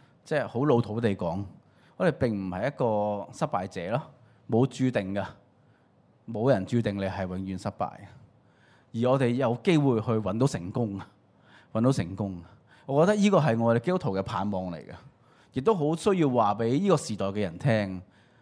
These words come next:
即係當我有留意新聞，喂，成日都有人即係下，即係玩唔綁繩嘅笨豬跳咁樣，咁唔掂㗎喎，係咪？咁你就會諗咯，其實真係喎，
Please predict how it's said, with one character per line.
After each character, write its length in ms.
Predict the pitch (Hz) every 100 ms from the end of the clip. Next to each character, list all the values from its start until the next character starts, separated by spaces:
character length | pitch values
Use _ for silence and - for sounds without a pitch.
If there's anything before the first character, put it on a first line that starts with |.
| _
即 120 | - 190
係 60 |
當 180 | 160 196
我 260 | 165 139 135
有 200 | 117 120
留 280 | 127 101 92
意 220 | 117 113
新 140 | 117 160
聞， 560 | 151 123 104 120 135 131 - _
喂， 100 | 131
成 240 | 127 - 92
日 40 |
都 240 | 92 147
有 80 | 135
人 400 | 104 98 92 95 -
即 100 | 139
係 140 | 123 104
下， 300 | 101 113 - - - - _
即 100 | -
係 100 | 127
玩 220 | 113 104 123
唔 160 | 98
綁 240 | 92 90 120
繩 160 | 104
嘅 120 | 113 107
笨 180 | 113
豬 180 | 113 117
跳 120 | 123
咁 160 | 113 110
樣， 380 | 107 101 98 117 - _ _
咁 100 | 101
唔 260 | 120 92 -
掂 300 | 90 87 92
㗎 20 |
喎， 380 | 92 92 87 95
係 40 |
咪？ 340 | 87 87 104 113 - _ _
咁 100 | 196
你 80 | 233
就 160 | 160
會 80 | 139
諗 180 | 117 131
咯， 120 | 151
其 80 | 117
實 160 | 113 110 - -
真 160 | 190 175
係 240 | 117 87
喎， 280 | 92 92